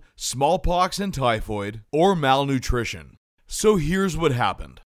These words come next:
During the summer of seventeen seventy-seven, the Continental Congress had selected Valley Forge as the location the Continental Army would rest for winter quarters. Thousands of barrels of flour, tools,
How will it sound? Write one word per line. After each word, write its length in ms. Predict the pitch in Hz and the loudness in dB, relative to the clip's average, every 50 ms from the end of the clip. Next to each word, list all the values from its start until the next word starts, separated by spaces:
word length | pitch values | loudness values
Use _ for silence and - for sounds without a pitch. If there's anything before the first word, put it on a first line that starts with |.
| _ _ _ _ _ _ _ _ | _ _ _ _ _ _ _ _
During 280 | - 165 202 254 269 262 | 2 4 4 4 2 0
the 80 | 233 | -2
summer 420 | - - - 143 139 147 165 180 185 | -2 -2 0 0 0 0 0 0 0
of 160 | 147 120 95 | -2 -2 -4
seventeen 540 | - - 139 131 143 151 131 123 156 147 127 | -4 -2 -2 -2 -2 -2 -6 -8 -8 -6 -6
seventy-seven, 1000 | - - - 123 120 123 123 120 107 - - 120 101 98 107 131 147 165 185 - _ _ - | -6 -2 -2 -2 0 -2 -4 -6 -6 -6 -6 -6 -4 -4 -4 -6 -8 -8 -12 -16 _ _ -10
the 140 | 127 143 151 | -6 -6 -6
Continental 680 | 127 - 110 139 165 190 202 - 202 202 214 208 220 240 | -4 -4 -2 -2 -2 -2 -2 -4 -6 -6 -4 -4 -6 -6
Congress 560 | - 143 147 131 123 113 104 113 113 107 - | -4 -2 -2 -2 -2 -2 -4 -4 -4 -4 -6
had 180 | 110 127 120 107 | -6 -6 -6 -6
selected 560 | - - 127 123 123 127 127 - 147 135 117 | -8 -8 -6 -4 -4 -4 -4 -4 -6 -6 -6
Valley 360 | 90 107 101 107 127 147 147 | -4 -4 -2 -2 -2 -2 -2
Forge 500 | - - 175 170 156 131 120 107 87 117 | -4 -2 0 0 2 2 0 -2 -4 -8
as 140 | 117 110 - | -10 -8 -8
the 120 | - 120 | -6 -4
location 680 | 120 123 127 120 - 120 123 139 156 151 - 185 185 | -2 -2 -2 -2 -2 -2 -2 -2 -2 -2 -4 -4 -4
the 80 | 170 139 | -4 -6
Continental 720 | - - 117 117 127 131 - - 127 135 135 131 160 180 - | -6 -4 -4 -2 -2 -4 -4 -8 -8 -8 -8 -6 -8 -8 -6
Army 300 | 127 127 131 131 135 135 | -4 -4 -2 -2 0 0
would 260 | 123 123 117 110 101 | 0 0 -2 -2 -4
rest 340 | 110 127 135 - - - - | -4 -4 -2 -4 -6 -8 -10
for 180 | - 127 117 104 | -10 -10 -8 -8
winter 340 | 101 110 123 131 131 143 131 | -6 -6 -6 -6 -6 -8 -10
quarters. 680 | - - 117 113 95 76 71 64 - - - - - _ _ _ _ _ _ - | -6 -4 -4 -4 -4 -6 -10 -16 -18 -18 -18 -20 -20 _ _ _ _ _ _ -2
Thousands 760 | 123 110 127 156 185 196 196 190 175 139 120 143 135 131 107 | 2 6 6 8 8 8 8 6 6 4 0 -4 -6 -6 -6
of 180 | 131 123 107 92 | -8 -8 -4 -2
barrels 400 | 131 123 131 143 139 143 113 107 | 0 0 2 2 0 0 -2 -4
of 120 | 101 87 | -8 -10
flour, 840 | - - - 170 170 156 156 156 160 160 160 156 156 151 143 127 - _ | -12 -8 -2 0 2 4 4 4 4 4 2 2 2 0 -2 -6 -6 _
tools, 680 | - - 175 185 175 170 165 165 165 165 160 151 - | -4 -2 -2 0 0 2 2 4 4 2 2 0 -4